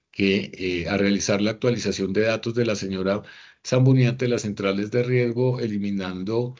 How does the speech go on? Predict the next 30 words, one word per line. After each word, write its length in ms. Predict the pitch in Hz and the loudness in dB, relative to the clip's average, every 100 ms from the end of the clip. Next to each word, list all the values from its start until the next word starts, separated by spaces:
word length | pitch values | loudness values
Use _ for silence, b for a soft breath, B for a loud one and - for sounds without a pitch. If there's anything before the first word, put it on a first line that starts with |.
| b b | b b
los 200 | - 110 | -2 -2
reportes 520 | 101 98 104 98 - 110 | 0 0 0 0 -2 0
negativos 640 | 123 123 127 127 117 113 | 2 2 2 2 2 2
en 120 | 120 | -2
el 120 | 104 101 | 0 -2
historial 480 | 92 98 95 92 | -2 -2 0 0
crediticio 640 | 92 110 123 127 127 120 123 | 0 0 0 2 2 4 2
y 60 | |
que 120 | 123 110 | 2 0
se 120 | 104 | 0
ordene 340 | 90 95 95 | 0 0 2
al 420 | 98 107 104 101 101 | 2 2 0 -2 -4
Banco 300 | 101 101 104 | -4 0 0
Agrario 340 | 104 101 104 | 2 2 2
a 40 | 104 | 0
realizar 480 | 104 95 95 92 90 | 0 -2 -4 -4 -2
una 160 | 95 | -2
indemnización, 760 | 95 95 98 92 95 117 98 85 B B B B B B _ | 0 0 0 2 0 2 0 -2 B B B B B B _
eh, 260 | - 110 101 | 0 2 4
sobre 260 | 113 104 | 4 2
estos 280 | 98 120 107 | 2 0 4
hechos. 500 | 123 - - - - _ | 2 2 -10 -14 -20 _
Y, 160 | 120 135 | -4 -2
pues, 220 | 131 120 | -2 -2
también 440 | 117 107 104 104 - | -4 -4 -4 -6 -6
impone, 480 | 120 - 113 107 107 | -8 -6 -6 -4 -4
pues, 220 | 117 101 | -4 -4
que 120 | 98 | -6
solicita, 840 | - 95 87 92 87 101 101 101 92 85 85 _ _ _ _ _ _ _ _ _ _ _ _ _ _ _ | -6 -6 -6 -8 -4 0 0 0 -4 -8 -12 _ _ _ _ _ _ _ _ _ _ _ _ _ _ _
eh, 840 | 92 92 85 85 80 78 78 76 | -6 -4 -2 -4 -4 -4 -6 -8